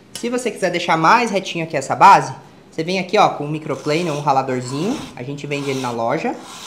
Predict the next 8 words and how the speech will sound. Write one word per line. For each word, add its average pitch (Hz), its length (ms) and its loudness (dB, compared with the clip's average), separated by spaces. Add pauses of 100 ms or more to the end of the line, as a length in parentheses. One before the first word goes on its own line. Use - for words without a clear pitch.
(500)
E 135 80 -8
a 147 40 -4
gente 156 260 -8
vem 156 160 -6
aqui 151 140 -8
passando, 156 560 -2
ó, 110 220 -2 (1400)
pra 151 420 4